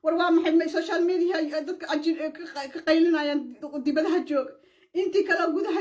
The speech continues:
joogtana masaakiinta hadday jidadii ciid, ciid ku xiranayaan. Inta kale iyo kor istaagsan meeqa la lahaa war jidka xirta. War Ilaahay ka boqo jidka xirta.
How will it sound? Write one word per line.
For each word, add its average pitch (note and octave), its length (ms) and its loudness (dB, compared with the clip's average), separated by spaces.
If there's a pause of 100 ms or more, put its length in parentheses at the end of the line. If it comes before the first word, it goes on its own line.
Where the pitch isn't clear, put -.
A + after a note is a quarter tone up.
joogtana E4+ 420 -6 (720)
masaakiinta F4 680 -2
hadday D#4+ 260 2
jidadii D#4+ 340 0
ciid, D4 340 -6
ciid D#4+ 160 -2
ku F#4 100 -4
xiranayaan. D4+ 560 -2
Inta F#4 260 -2
kale E4 220 0
iyo D#4 140 2
kor D#4 160 -2
istaagsan D4 400 -6 (100)
meeqa D4 300 -4
la C#4+ 80 -2
lahaa C4+ 180 -4
war C4+ 120 -4
jidka D4 280 -6
xirta. - 300 -8 (560)
War C#4 100 0
Ilaahay C#4+ 360 2
ka C#4+ 100 -4
boqo C4+ 320 -4
jidka D4 260 -8
xirta. D4 320 -10